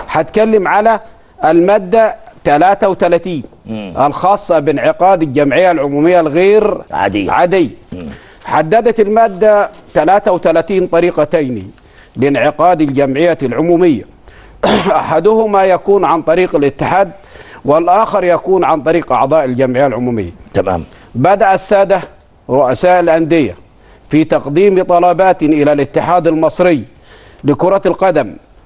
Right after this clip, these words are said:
Speaker 1: بلغ عددها واحد وخمسين طلب،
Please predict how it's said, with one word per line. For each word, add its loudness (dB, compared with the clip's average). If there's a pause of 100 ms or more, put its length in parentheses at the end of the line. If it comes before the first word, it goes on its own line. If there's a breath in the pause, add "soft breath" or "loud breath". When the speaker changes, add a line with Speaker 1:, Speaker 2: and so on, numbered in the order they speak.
Speaker 1:
بلغ 0
عددها 0
واحد 0
وخمسين 0
طلب، 0